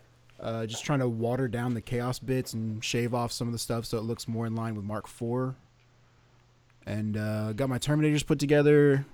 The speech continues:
a squad of those, and trying to convert up some Terror squads that I can immediately convert back to regular vets when I'm done playing Zone Mortalis.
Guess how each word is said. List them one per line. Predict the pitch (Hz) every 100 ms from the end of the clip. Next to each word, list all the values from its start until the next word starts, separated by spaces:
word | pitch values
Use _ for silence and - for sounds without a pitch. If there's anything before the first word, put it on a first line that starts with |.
| -
a | - 104
squad | - - 120 113
of |
those, | 113 120 120 120 117 - - - - - - - - -
and | 117 123 123
trying | 120 135
to |
convert | 131 123 131
up | 131
some | - 113
Terror | - 131 160
squads | 160 - 156 160 156 -
that | 120 117 95
I | 113
can | 127 117 117 120 -
immediately | 120 117 120 117 123 120 117 -
convert | 131 104 113 113 - -
back | 113 110 -
to | -
regular | 113 110 113 113
vets | 120 120 - -
when | 107
I'm | 107
done | 104 107
playing | 104 107 107 107
Zone | 107
Mortalis. | 107 127 127 110